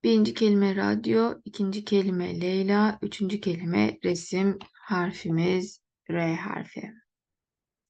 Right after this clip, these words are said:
ya da L harfi. Şimdi bütün videoda öğrendiğimiz harflere bir göz atalım. İçi boş olan kareye ben Korece'de M harfi diyeceğimi öğrendim artık.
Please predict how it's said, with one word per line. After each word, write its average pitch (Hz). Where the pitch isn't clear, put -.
ya 156
da 165
L 156
harfi. 214
Şimdi 208
bütün 220
videoda 208
öğrendiğimiz 180
harflere 185
bir 175
göz 170
atalım. 160
İçi 233
boş 240
olan 208
kareye 190
ben 208
Korece'de 202
M 202
harfi 175
diyeceğimi 196
öğrendim 165
artık. 160